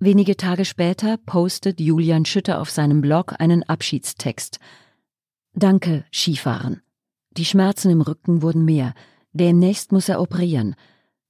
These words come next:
Schütter sagt, ihm fehle das notwendige Feuer, um seine körperliche Gesundheit noch einmal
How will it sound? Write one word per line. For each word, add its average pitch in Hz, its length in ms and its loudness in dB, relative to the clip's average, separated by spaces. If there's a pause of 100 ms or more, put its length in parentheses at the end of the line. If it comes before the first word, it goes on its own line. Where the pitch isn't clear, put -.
Schütter 202 300 0
sagt, 190 420 -2 (320)
ihm 208 180 4
fehle 208 360 2
das 175 200 -4
notwendige 165 680 -2
Feuer, 151 500 -2
um 151 160 0
seine 131 240 0
körperliche 160 580 -2
Gesundheit 156 800 -2
noch 160 260 -2
einmal 175 460 4